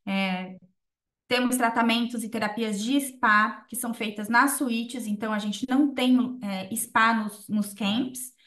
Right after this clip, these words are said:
tá? A gente faz isso nas suítes, então é montado lá a me-, a, a, a cama de massagem, né? Todos, todos os itens são levados pra suíte e é feito ali no conforto da suíte.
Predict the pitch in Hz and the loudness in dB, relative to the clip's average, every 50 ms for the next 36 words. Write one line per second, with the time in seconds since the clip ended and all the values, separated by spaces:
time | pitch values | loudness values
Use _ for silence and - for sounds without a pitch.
0 | _ _ _ _ _ - 196 208 226 233 220 196 190 196 190 202 190 - - - | _ _ _ _ _ 0 2 4 4 4 2 0 -2 -4 -4 -6 -6 -6 -4 0
1 | 196 196 196 202 202 208 214 202 - - 214 208 208 214 226 226 - - 247 220 | 0 0 0 -2 -4 -6 -6 -8 -8 -6 -4 -2 0 0 0 -2 -4 -4 -4 -4
2 | 214 214 214 - 202 196 196 190 214 196 196 196 196 190 196 196 196 196 185 185 | -4 -4 -4 -6 -6 -4 -4 -4 -2 -2 -2 -2 -2 -2 -2 -2 0 0 0 -2
3 | 180 180 180 185 202 208 220 226 226 226 226 - - _ _ _ _ _ _ - | -2 -4 -4 -2 0 2 2 2 0 0 -2 -10 -16 _ _ _ _ _ _ -10
4 | 170 175 175 175 185 185 202 214 226 233 226 - - 180 180 175 175 170 170 165 | -6 -4 -4 -2 -2 0 0 0 0 -2 -2 -4 -4 -4 -4 -4 -4 -4 -6 -6
5 | 165 156 - - - _ _ _ - 190 185 180 180 170 - - - - - 185 | -8 -10 -12 -14 -18 _ _ _ -12 -10 -10 -10 -10 -12 -12 -12 -12 -8 -8 -8
6 | 190 - - 202 196 190 180 190 180 170 165 170 - - 220 233 233 226 220 214 | -8 -6 -4 -2 0 0 -2 -2 -4 -4 -4 -2 0 2 2 4 4 4 2 2
7 | 208 202 202 185 190 190 196 202 196 - 202 196 190 190 190 185 - - - 208 | 0 -2 -4 -4 -4 -2 -2 -4 -4 -6 -6 -6 -6 -6 -6 -8 -8 -12 -10 -8
8 | 208 202 202 202 196 196 190 190 190 190 196 190 185 - 202 196 190 180 175 185 | -8 -6 -4 -4 -4 -4 -4 -6 -8 -8 -8 -8 -8 -6 -4 -4 -4 -4 -4 -4
9 | 185 175 - - - 185 185 185 - - 208 202 208 202 - - - 214 208 208 | -4 -6 -6 -10 -12 -12 -12 -12 -10 -8 -8 -6 -6 -8 -8 -10 -8 -6 -6 -6
10 | 208 - 202 190 196 196 196 202 196 190 185 190 196 196 190 196 196 - - 190 | -6 -6 -6 -6 -6 -6 -6 -6 -6 -4 -4 -4 -4 -4 -6 -8 -8 -8 -8 -10
11 | 190 196 202 190 196 196 - - 220 185 - - - - - - _ | -8 -6 -6 -6 -6 -6 -8 -10 -12 -12 -14 -14 -16 -16 -16 -18 _